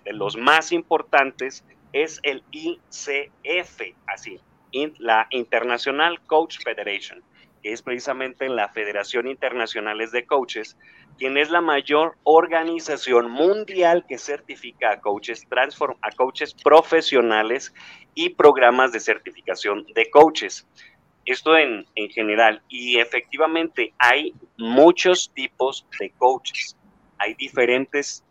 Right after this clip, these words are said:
diferentes personas, diferentes, eh, como enfoques del coaching que se requieren.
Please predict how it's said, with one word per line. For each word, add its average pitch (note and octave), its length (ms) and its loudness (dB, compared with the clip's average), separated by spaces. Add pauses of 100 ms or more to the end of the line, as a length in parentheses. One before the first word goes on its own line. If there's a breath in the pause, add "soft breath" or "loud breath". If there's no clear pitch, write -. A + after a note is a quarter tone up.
(140)
diferentes A2 560 -6
personas, B2+ 800 2
diferentes, G#2 720 -8
eh, F#2 420 -18 (840)
como G#2+ 300 4
enfoques B2 800 6 (140)
del G#2 200 2
coaching A#2 400 0
que A2+ 100 -8
se G#2+ 140 -8
requieren. G2 520 -2